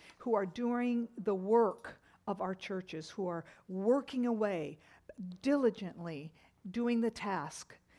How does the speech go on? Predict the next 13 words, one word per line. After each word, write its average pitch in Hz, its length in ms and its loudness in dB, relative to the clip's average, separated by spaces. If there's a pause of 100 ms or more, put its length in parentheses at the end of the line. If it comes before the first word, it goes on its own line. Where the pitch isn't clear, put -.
(240)
uh, 180 300 -2
in 220 160 0
our 202 160 -4
churches. 190 640 -8 (200)
By 202 80 2
using 254 420 0
Epaphroditus, 220 1000 -2 (320)
he 233 120 -2
is 208 140 2
admonishing 233 760 0
us 208 380 -4
to 180 340 -4 (400)
honor 240 600 2